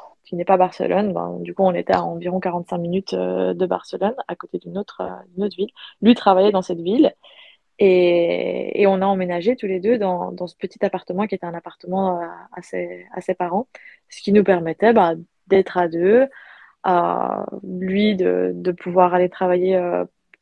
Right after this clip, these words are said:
proche de chez lui. Et, et moi, à côté de ça, ben, je me suis dit, je vais, je vais consacrer ces, ce, cette période à apprendre, euh, l'espagnol.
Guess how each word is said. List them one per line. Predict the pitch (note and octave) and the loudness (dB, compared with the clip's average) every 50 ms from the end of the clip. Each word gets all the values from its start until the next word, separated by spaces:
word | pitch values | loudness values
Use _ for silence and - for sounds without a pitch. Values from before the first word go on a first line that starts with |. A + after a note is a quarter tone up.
| _ - | _ -14
proche | - - G#3 G3+ F#3+ | -2 2 2 2 2
de | F3+ F#3+ | 2 -4
chez | F#3 - F#3+ F3+ | -6 -4 -4 -6
lui. | E3+ E3+ F3 F#3 G3+ A#3 C4+ - _ _ _ - - _ _ _ _ _ - | -4 -2 -2 -2 0 -2 -2 -4 _ _ _ -20 -20 _ _ _ _ _ 0
Et, | G3 F#3 F3+ F3+ F3 F3 E3+ - - _ - | 2 4 4 4 4 2 0 -2 -4 _ -2
et | F#3 F3+ | -2 2
moi, | F3+ F#3 G3+ | 4 6 6
à | A3 | 6
côté | G#3+ - G3 - F3+ F3 | 4 2 -2 -4 -6 -8
de | - | -2
ça, | - F#3+ G#3 A3+ G#3 | 2 4 6 6 6
ben, | F#3 E3+ | 2 -2
je | D#3 - F3 | -8 -8 -10
me | E3+ E3+ | -12 -12
suis | - - E3+ | -12 -14 -10
dit, | E3+ G#3 A3+ | -6 -4 -4
je | G#3+ G3 | -4 -2
vais, | E3+ F3+ F3+ F3+ F3 F3 F3+ F3+ | -2 -2 -2 -2 -2 -2 -4 -6
je | F3 F3+ F3+ | -8 -10 -10
vais | F3 F#3 F#3+ | -8 -8 -8
consacrer | - - F#3 - F3 E3+ - - G3+ F#3+ | -8 -10 -10 -10 -10 -10 -8 -6 -8 -8
ces, | - - - - F3 F3 E3+ E3+ E3+ F3 F3+ - - - - - G3+ | -8 -6 -2 -2 -2 -2 -2 -4 -6 -6 -6 -6 -8 -8 -8 -10 -14
ce, | F3+ - - - - - - - - - - - - | -14 -16 -20 -20 -20 -20 -20 -20 -20 -20 -20 -20 -20
cette | - - - - - F#3 - _ | -20 -20 -18 -14 -14 -14 -8 _
période | - F#3 E3+ E3+ F3 F#3 F#3+ G#3 A3 G#3+ - - - - - - _ - | -2 -2 0 2 6 6 8 8 6 4 -2 -6 -12 -20 -20 -16 _ 2
à | - F3+ F#3 - - - | 4 4 4 4 0 -4
apprendre, | E3 - - - F3+ F3+ F#3 F#3 F#3 - - - _ _ _ - | -8 -8 -8 -6 -4 -4 -4 -6 -8 -14 -18 -20 _ _ _ -16
euh, | F3 F3 F3 E3+ E3 | -14 -14 -14 -12 -10
l'espagnol. | E3+ E3+ - E3+ D#3+ D#3+ F3+ A#3+ | -12 -10 -10 -8 -8 -8 -8 -10